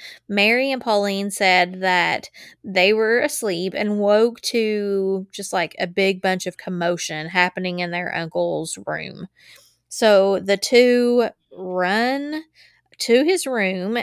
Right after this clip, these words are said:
and bust through the door, and they s-,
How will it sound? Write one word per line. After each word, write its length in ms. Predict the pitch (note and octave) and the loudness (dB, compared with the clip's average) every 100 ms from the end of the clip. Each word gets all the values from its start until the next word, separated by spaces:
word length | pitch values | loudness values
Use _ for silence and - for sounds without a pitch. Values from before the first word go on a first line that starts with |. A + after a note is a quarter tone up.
| - | -6
and 400 | - G3+ G3 F#3 | -6 -2 0 0
bust 340 | F3 F#3+ G#3 - | 2 2 0 -4
through 200 | C4 C#4 | -2 0
the 100 | D4 | 2
door, 580 | B3 F3+ C3 F#3+ C4+ - _ - - _ | 4 4 2 0 0 -4 _ -20 -20 _
and 580 | G#3+ G#3+ G#3 G3 G3 - - | -2 0 0 -2 -6 -8 -12
they 880 | F#3+ G#3 G3+ A3+ B3+ B3+ B3+ C4 C4 _ _ _ _ _ _ _ _ _ | -4 2 4 4 2 0 -4 -6 -8 _ _ _ _ _ _ _ _ _
s-, 340 | - - - | -10 -8 -6